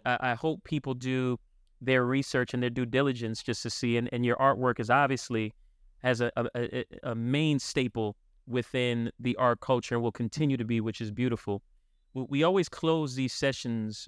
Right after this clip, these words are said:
with cultivators like yourself with asking, you know, we, we always make the correlation to, you know, uh, like, this is very similar to farming, where farmers, you know, plant seeds and they nurture and they water 'em and they become these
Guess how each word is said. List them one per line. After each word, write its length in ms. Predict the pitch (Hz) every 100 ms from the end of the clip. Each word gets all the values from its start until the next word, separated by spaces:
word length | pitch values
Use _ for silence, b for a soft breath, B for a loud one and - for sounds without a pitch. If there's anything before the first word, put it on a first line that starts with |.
| -
with 240 | 123 -
cultivators 600 | - 131 131 123 117 110
like 180 | 117 -
yourself 500 | 113 - 117 107 - _ - - _ _
with 420 | 117 123 120 117 - -
asking, 640 | 127 131 - 127 120 117 -
you 100 | 127
know, 180 | 127 120
we, 140 | 117 -
we 140 | 127
always 220 | 143 131
make 100 | 131
the 60 | -
correlation 600 | - 131 127 127 - 113
to, 480 | - 123 117 113 -
you 140 | 123
know, 280 | 113 110 107 -
uh, 400 | - 50 50 - - -
like, 140 | 131 113
this 140 | 131 -
is 60 |
very 140 | 127 120
similar 220 | 143 120
to 100 | -
farming, 440 | - 127 104 92 - _ - -
where 120 | 117
farmers, 640 | - 139 131 131 127 120
you 60 | 127
know, 100 | 117
plant 320 | - 131 110
seeds 560 | - 156 143 139 135 123
and 100 | 120
they 80 | 113
nurture 420 | 160 143 - 123
and 100 | 110
they 60 |
water 280 | 113 143 147
'em 100 | 131
and 80 | 123
they 60 | 117
become 320 | 117 139 127
these 320 | 120 110